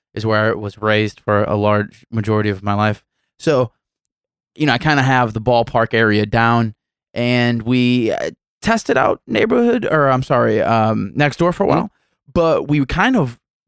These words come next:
Speaker 1: switched over. Maybe we can talk about this in, in a little bit, but we actually kind of migrated since we bought a Ring camera
Speaker 2: Okay.
Speaker 1: to, to, to look at outside of our house. We actually kinda migrated over to the Ring's Nextdoor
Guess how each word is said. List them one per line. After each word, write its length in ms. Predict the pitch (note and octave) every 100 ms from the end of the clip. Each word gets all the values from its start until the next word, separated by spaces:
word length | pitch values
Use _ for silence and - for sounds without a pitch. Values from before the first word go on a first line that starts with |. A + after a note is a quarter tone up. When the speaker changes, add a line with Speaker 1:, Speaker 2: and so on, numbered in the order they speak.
| _ _ -
Speaker 1:
switched 400 | - E3 E3+ -
over. 180 | F3+ C#3+
Maybe 160 | C#3 C#3+
we 60 |
can 120 | C#3
talk 160 | B2 C3
about 180 | B2 A#2+
this 160 | A#2+ -
in, 120 | A#2+
in 120 | A#2
a 60 | A2
little 180 | G#2+ G#2
bit, 200 | A2 - _
but 200 | A#2+ G#2+ _ _ _ -
we 220 | D3+ A3
actually 500 | E3+ D#3 - C3+ B2
kind 260 | - C#3 B2+
of 100 | A2
migrated 720 | C3+ D3+ C#3 C3 B2 A#2 G#2+ _ _ _
since 240 | C#3+ C3+
we 120 | C3
bought 360 | A#2 A#2+ A#2+ A#2 -
a 180 | A2+
Ring 360 | G#2 A#2 B2 A#2
camera 520 | - C3+ C#3+ A#2 G#2+ C3
Speaker 2:
Okay. 240 | B2+ C#3+ - _ _ _
Speaker 1:
to, 240 | B2 A2+
to, 220 | - A#2 A2
to 160 | -
look 180 | A#2+ -
at 140 | A2+ -
outside 340 | A2+ - A2
of 80 | G#2
our 80 | G#2
house. 260 | A#2 A2+ _ _ _
We 100 | D3 D#3+
actually 180 | D#3+
kinda 220 | E3 D#3+ A#2+
migrated 500 | A#2+ C3+ C3+ B2+ A#2+
over 200 | A#2+ A#2
to 180 | - A#2
the 120 | A2+
Ring's 560 | A2 B2+ B2+ A#2 G#2+ _ _ _ -
Nextdoor 800 | B2 B2 - - C3 B2+ A#2+